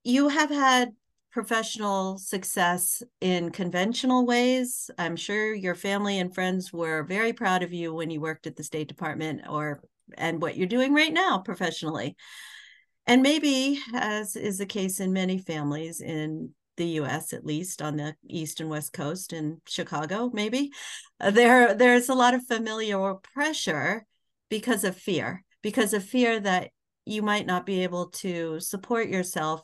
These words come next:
if you, if you take an unconventional route. So what, what was your family's, um, if you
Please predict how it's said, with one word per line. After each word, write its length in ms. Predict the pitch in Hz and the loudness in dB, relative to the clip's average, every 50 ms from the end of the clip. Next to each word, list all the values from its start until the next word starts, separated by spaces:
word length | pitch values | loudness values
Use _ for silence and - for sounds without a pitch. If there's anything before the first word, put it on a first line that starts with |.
| - - | -8 -10
if 220 | 180 175 180 - | -10 -10 -8 -6
you, 580 | 185 180 175 165 165 165 160 156 151 147 - - _ - 202 _ _ _ _ _ _ _ _ _ _ _ _ _ _ _ _ _ _ _ _ - | -6 -4 -2 -2 -2 -2 -2 -4 -4 -6 -8 -12 _ -20 -20 _ _ _ _ _ _ _ _ _ _ _ _ _ _ _ _ _ _ _ _ -4
if 180 | 185 180 185 | -4 -2 -2
you 120 | 196 190 185 | -4 -6 -4
take 240 | - 202 180 175 | -4 -4 -4 -2
an 120 | 180 156 - | -4 -4 -4
unconventional 880 | - 170 175 175 - 185 170 165 170 160 160 160 - - 156 151 147 | -4 -4 -6 -4 -6 -6 -6 -4 -4 -6 -6 -6 -6 -6 -4 -4 -4
route. 440 | 143 151 160 165 156 92 71 - _ - _ - - - - - - - - _ - | -4 -4 -4 -4 -4 -6 -8 -12 _ -20 _ -20 -20 -20 -20 -20 -20 -20 -20 _ -10
So 260 | - - - 240 240 | -4 2 4 4 6
what, 300 | 233 247 247 262 - - | 6 4 4 2 2 0
what 200 | 247 285 311 294 | -2 -2 0 0
was 340 | 302 294 277 247 254 - - | 0 0 0 0 -2 -6 -6
your 320 | 214 214 214 208 208 208 | -4 -2 0 0 0 -2
family's, 960 | 202 - - 190 175 170 170 170 160 160 160 156 156 156 156 - - - - - - - | -4 -4 -4 -2 -2 0 -2 -2 -2 -2 -2 -2 -4 -4 -6 -6 -8 -8 -8 -12 -14 -10
um, 280 | - 170 165 156 147 - | -10 -8 -8 -8 -8 -8
if 160 | - 180 - | -8 -6 -6
you 220 | 196 185 185 185 | -6 -6 -8 -10